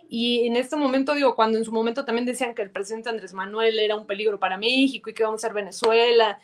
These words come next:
y es igual, es el mismo formato, es este mismo formato en donde ellos dicen que pagan impuestos, pero lo estamos viendo ante Hacienda, ¿no? Tienen unas deudas enormes. Entonces,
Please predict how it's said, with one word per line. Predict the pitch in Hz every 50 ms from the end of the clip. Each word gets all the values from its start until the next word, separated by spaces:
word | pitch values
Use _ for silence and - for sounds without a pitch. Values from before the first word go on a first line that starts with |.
| _ _ _
y | 240 254 254 254
es | 247 254 254 254 247
igual, | 269 247 269 285 262 240 226 - -
es | 254 262 -
el | 294 269 269
mismo | 277 294 285 277 269 262
formato, | 262 233 220 226 226 240 240 233 - - 220
es | 226 226
este | 269 262 - 262 247
mismo | 247 233 220 247 247
formato | 247 - 220 214 214 220 226 226 - 240 262 269 269 - _ _ _ - -
en | - 226 226 226 220
donde | 226 226 226 226 220 226 233
ellos | 226 240 240 277 277 226
dicen | 226 254 240 - 277 262 254
que | - 214 208
pagan | 214 - 262 269 285 285 269
impuestos, | 254 240 226 - 269 277 269 269 - 294 285 - _
pero | - 226 220 214 208 208 208
lo | 220
estamos | 226 - 285 294 285 277
viendo | 285 294 294 285 285 269 240
ante | 226 214 220 208
Hacienda, | 208 - - 269 294 294 277 220 202
¿no? | 202 208 220 247 269
Tienen | - 226 254 254 262 269 277 269 262 233 220 - _ _ _ _ _ _
unas | - 202 214 254 285 294 277 214
deudas | 269 262 269 269 294 277 262 -
enormes. | 233 220 220 233 247 247 240 220 202 185 190 - -
Entonces, | - 214 196 220 226 247 226 285 294 285 -